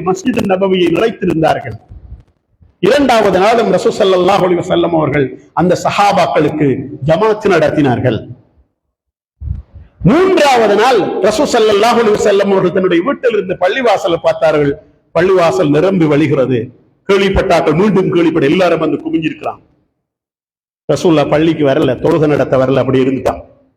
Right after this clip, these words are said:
பிறகு சஹாபாக்கள் காத்து காத்திருந்து விட்டு தனி தொழுது விட்டு போய்விட்டார்கள்.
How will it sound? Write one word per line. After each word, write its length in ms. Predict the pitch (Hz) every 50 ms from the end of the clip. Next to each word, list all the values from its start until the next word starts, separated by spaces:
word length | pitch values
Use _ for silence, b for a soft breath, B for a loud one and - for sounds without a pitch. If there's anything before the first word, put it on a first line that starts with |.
| _ _ _ _ _ _ _ _ _ _ _ _ _ _ _ _ _ _ - - - - - - -
பிறகு 240 | - 190 196 165 170
சஹாபாக்கள் 600 | 160 - 180 156 180 190 185 185 165 - 175 151 143
காத்து 300 | - 190 196 - - -
காத்திருந்து 460 | - 170 160 - 156 156 147 143 131
விட்டு 220 | 131 - 131 127
தனி 280 | - 170 156 170 156 151
தொழுது 260 | - 151 147 143 139
விட்டு 200 | 139 131 147 143
போய்விட்டார்கள். 680 | 139 147 156 165 175 165 - 156 127 110 107 107 101